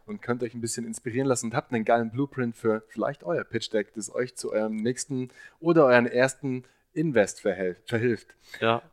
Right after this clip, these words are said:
Speaker 1: Also sehr cool, dass du das erstmal teilst und da auch, ähm, sharest, Christopher, finde ich super. Sag mal, du warst ja auch, wie du es vorher schon erwähnt hast, in der Kryptoszene unterwegs. Wie siehst du denn gerade den ganzen Blockchain- und Kryptomarkt?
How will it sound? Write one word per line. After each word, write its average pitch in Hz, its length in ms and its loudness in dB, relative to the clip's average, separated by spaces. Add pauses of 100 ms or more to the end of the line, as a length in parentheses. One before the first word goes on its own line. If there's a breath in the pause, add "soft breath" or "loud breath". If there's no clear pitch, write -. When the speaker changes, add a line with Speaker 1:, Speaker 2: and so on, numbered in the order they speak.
Speaker 1:
Also 117 220 4
sehr 139 260 6
cool, 170 80 2
dass 143 140 4
du 135 80 -6
das 139 180 -2
erstmal 131 340 2
teilst 123 460 4
und 117 200 -4
da 120 180 6
auch, 110 340 0
ähm, 110 180 -4
sharest, 120 480 0
Christopher, 117 460 -6
finde 107 180 -6
ich - 100 -8
super. 131 360 0 (680 loud breath)
Sag 120 240 4
mal, 123 240 4 (1800 soft breath)
du 117 140 -6
warst 123 240 6
ja 139 80 2
auch, 120 220 0
wie 131 60 -10
du 127 60 -4
es 117 100 -6
vorher 127 180 4
schon 123 120 -8
erwähnt 117 280 -2
hast, 139 180 -8
in 110 120 -10
der 107 140 0
Kryptoszene 135 560 -6
unterwegs. 131 540 -4 (140)
Wie 120 100 -2
siehst 135 280 -6
du 165 80 -4
denn 151 120 -2
gerade 117 300 0
den 110 100 -2
ganzen 120 300 -4
Blockchain- 123 340 -2
und 113 80 -2
Kryptomarkt? 95 640 -6